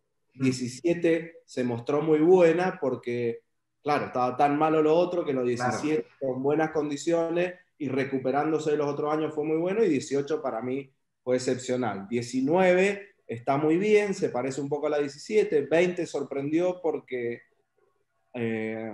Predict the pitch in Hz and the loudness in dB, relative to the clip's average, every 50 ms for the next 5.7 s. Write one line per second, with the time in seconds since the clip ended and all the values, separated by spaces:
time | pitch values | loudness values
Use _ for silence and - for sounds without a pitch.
0 | - - - 120 123 120 117 117 117 120 120 120 117 135 151 170 170 170 - 156 | -12 -10 -8 -6 -4 -4 -2 -2 -2 -2 -2 -2 0 0 0 0 0 -2 -4 -4
1 | 151 - 170 175 175 175 170 151 156 147 139 147 151 151 156 156 160 165 160 156 | -2 0 0 0 0 0 -2 -2 -2 -2 -4 -4 -4 -2 -2 0 0 0 0 0
2 | 156 147 143 135 131 131 127 123 123 127 139 151 151 - 165 160 151 151 151 147 | 0 0 -2 -2 -2 -4 -4 -4 -4 -2 -2 -2 -2 -2 -2 -2 0 0 -2 -4
3 | 143 151 160 170 170 165 160 147 131 127 131 135 - - 139 135 135 143 147 143 | -4 -2 0 0 0 0 -2 -2 -4 -6 -8 -8 -8 -6 -4 -4 -2 -4 -4 -6
4 | 131 - - 147 147 147 147 143 143 139 135 - 135 131 131 127 117 127 127 139 | -8 -8 -8 -8 -6 -6 -6 -6 -6 -6 -6 -6 -6 -6 -8 -6 -6 -6 -2 0
5 | 151 147 147 147 147 143 143 147 156 160 156 156 156 - | 0 2 2 0 0 -2 -2 -2 0 0 0 -2 -4 -8